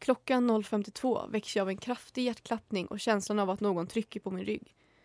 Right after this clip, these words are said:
Efter en sekund när jag vaknar till känner jag att även fötter och ben är kokheta. Känslan är borta i ena benet och det susar i mina öron. Sedan hörs en duns som påminner om en emaljbytta som tappas mot golvet.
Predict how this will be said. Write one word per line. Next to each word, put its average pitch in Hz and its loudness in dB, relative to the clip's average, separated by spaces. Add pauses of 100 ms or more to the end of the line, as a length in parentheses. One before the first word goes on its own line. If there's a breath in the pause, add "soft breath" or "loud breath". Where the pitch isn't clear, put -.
(340 soft breath)
Efter 233 2
en 226 6
sekund 269 2
när 240 6
jag 220 6
vaknar 208 6
till 233 -4
känner 214 4
jag 190 0
att - -8
även 196 2
fötter - -2
och 220 4
ben 208 2
är 196 -4
kokheta. - -2 (400 soft breath)
Känslan 240 4
är 220 2
borta 226 2
i 214 4
ena 202 2
benet 214 -2
och 208 0
det 196 0
susar 202 0
i 185 2
mina 185 0
öron. - -4 (320 soft breath)
Sedan 247 2
hörs 220 4
en 190 -2
duns - 0 (140)
som 220 0
påminner 214 4
om 185 -4 (220)
en 202 0
emaljbytta 226 0
som 196 -4
tappas 202 -4
mot 196 -4
golvet. 220 -2